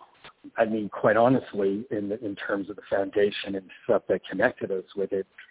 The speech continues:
the Hamlet-Horatio relationship was ultimately connected to a friend that, um, passed away from aids, <clears throat> um, and, and a dynamic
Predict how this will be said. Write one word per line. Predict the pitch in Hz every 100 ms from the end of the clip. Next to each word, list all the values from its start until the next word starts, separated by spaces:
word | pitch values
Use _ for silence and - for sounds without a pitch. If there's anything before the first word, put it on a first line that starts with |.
| _ _
the | -
Hamlet-Horatio | 120 113 110 95 101 95 101 98 - 104
relationship | 92 92 107 131 - 98 - - 101 - - _ _ - _ _ _ _ _ _ _ 123 107
was | 113 107 107 -
ultimately | 117 117 - 120 127 107 107 -
connected | 101 104 - - 104 95 - -
to | 107 98 95 90 - _ _ _ -
a | 107 -
friend | 110 101 98 90
that, | 98 95 - 98
um, | 98 92 95 - _ _ _ -
passed | 110 98 -
away | 98 90
from | - 110
aids, | 117 - - _
<clears throat> | _ _ -
um, | 226 165 240 - _ _ _ 95 95 92 92 - _ _
and, | 107 101 104
and | 98
a | 92
dynamic | 98 101 95 104 104 98